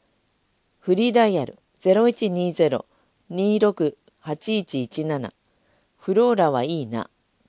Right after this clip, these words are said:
採用係、九時から十八時、月曜から金曜、祝日。詳細はお気軽にお電話ください。埼玉県内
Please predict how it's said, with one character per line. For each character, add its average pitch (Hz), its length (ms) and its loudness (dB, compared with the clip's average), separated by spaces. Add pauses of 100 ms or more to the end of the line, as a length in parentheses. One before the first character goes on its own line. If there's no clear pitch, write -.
(600)
採 226 340 2
用 226 180 2
係、 147 400 -2 (260)
九 226 140 -2
時 226 100 0
か 156 140 2
ら 127 120 2
十 170 200 0
八 190 280 -4
時、 - 220 -10 (420)
月 175 320 0
曜 226 160 6
か 165 140 2
ら 135 120 -2
金 151 300 -8
曜、 139 260 -6
祝 - 300 -6
日。 156 340 -6 (960)
詳 220 220 0
細 214 280 2
は 185 280 -4
お 180 80 -2
気 214 120 0
軽 220 240 0
に 170 240 -4
お 170 120 0
電 185 180 2
話 170 100 -4
く 139 120 -6
だ 123 100 -6
さ 120 180 -6
い。 104 100 -12 (1080)
埼 233 280 0
玉 220 240 -2
県 202 240 -4
内 131 220 -6